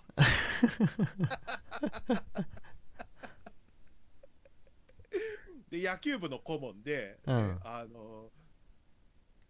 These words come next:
Speaker 1: 生徒を、あの、グラウンド走らせて、
Speaker 2: うん。
Speaker 1: 「俺はこ-、校庭十周って水飲むな」って。
Speaker 2: あー、昔。
Speaker 1: 「ウサギ跳び」みたいな。うん。
Speaker 2: 昔だ。
Speaker 1: 昔って感じだ。
Speaker 2: うん。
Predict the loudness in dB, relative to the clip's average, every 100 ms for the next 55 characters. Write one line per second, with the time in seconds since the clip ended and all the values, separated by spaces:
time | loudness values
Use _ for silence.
0 | -20 -8 -4 -2 -4 -8 -12 -16 -14 -14
1 | -14 -16 -10 -6 -6 -8 -10 -10 -10 -10
2 | -14 -16 -6 2 4 2 0 -8 -14 -18
3 | -20 -20 -20 -20 -16 -10 -8 -8 -6 -8
4 | -8 -16 -12 -8 -6 -6 -6 -6 -8 -10
5 | -4 -2 0 0 -2 -4 -8 -14 -10 -10
6 | -12 -20 -20 0 6 8 10 10 10 10
7 | 8 8 6 2 0 2 2 0 -6 -10
8 | -14 -8 -2 2 4 6 6 8 10 8
9 | 4 -6 -10 -12 -12 -4 0 0 0 -2
10 | -4 -2 -2 -4 -8 -10 -8 0 2 4
11 | 2 0